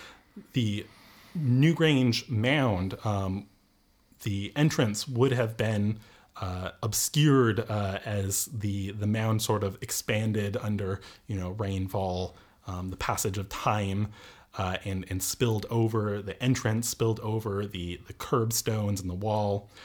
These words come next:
um, so that it just looked like a regular hill. And by the medieval period, it would have been hard to, to tell that there was much there at all. Somehow, this, this story of, um,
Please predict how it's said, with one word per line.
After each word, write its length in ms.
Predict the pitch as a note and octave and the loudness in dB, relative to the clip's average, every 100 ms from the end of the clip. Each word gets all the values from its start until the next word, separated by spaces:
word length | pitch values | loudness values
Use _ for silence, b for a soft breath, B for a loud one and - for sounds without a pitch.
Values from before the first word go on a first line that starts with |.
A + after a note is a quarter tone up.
| B B | B B
um, 200 | F#2+ F#2+ | -4 -4
so 120 | - | -4
that 180 | G2 G2+ | -4 -2
it 40 | |
just 220 | G#2+ G2+ | -2 -2
looked 200 | A2+ A2+ | -2 -2
like 160 | A#2+ G2 | -4 -4
a 40 | |
regular 340 | G2+ G#2 G2 F2+ | -4 -4 -4 -4
hill. 420 | - C#3+ A2 G#2 B B B | 2 4 2 -2 B B B
And 100 | G2+ | -4
by 120 | G2 | -4
the 100 | F2+ | -2
medieval 380 | F#2 G2 A2+ A2 | -2 0 0 -2
period, 560 | - G#2+ F#2+ F2+ F2 - - - _ _ _ _ - | -4 -4 -2 -4 -6 -10 -18 -20 _ _ _ _ -8
it 100 | A2+ | -6
would 100 | F#2 | -4
have 80 | F#2 | -4
been 260 | F#2+ F2 F2 | -6 -6 -8
hard 320 | - - F#2 F2+ | -4 0 0 -2
to, 180 | G2+ F2 | -6 -6
to 180 | - G#2 | -6 -6
tell 260 | - F#2 | -2 -4
that 120 | F#2+ F2+ | -4 -8
there 120 | F#2+ | -6
was 180 | F#2 G#2 | -4 -6
much 260 | F#2 - | -6 -8
there 180 | F#2+ E2+ | -6 -6
at 120 | E2+ | 0
all. 400 | A2 G#2+ F#2+ - B B B B B | 2 4 0 -4 B B B B B
Somehow, 680 | - C3 B2 A2 G#2+ F#2+ G2 | 0 4 4 4 2 2 0
this, 340 | G#2 F#2+ - | 0 -2 -2
this 200 | - G2 | -4 -2
story 480 | - - G2+ F#2+ F#2 - | -2 0 0 2 -2 -2
of, 420 | F#2+ F2+ F2 - - - | -4 -4 -6 -12 -14 -8
um, 420 | F2 F2 F2 F2 | -4 -4 -4 -8